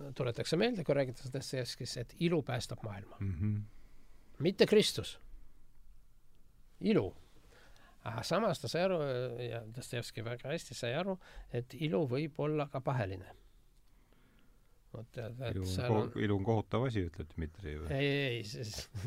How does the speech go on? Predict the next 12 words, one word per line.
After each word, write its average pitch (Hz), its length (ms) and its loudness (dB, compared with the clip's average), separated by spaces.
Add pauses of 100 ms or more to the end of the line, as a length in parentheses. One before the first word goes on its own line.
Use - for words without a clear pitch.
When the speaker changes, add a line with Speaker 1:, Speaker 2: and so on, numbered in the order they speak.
Speaker 2:
Seda 85 380 -2
ütleb 127 260 -4
Dmitri 101 400 -2
täpselt. 110 460 -4 (480)
Speaker 1:
Äh, 117 720 -4
okei. 156 240 0
Speaker 2:
Seda 127 180 2
ma 92 160 2
mäletan 85 540 0
küll. 95 240 -2 (500)
Speaker 1:
Äh, 117 420 -2 (380)
äge, 135 200 2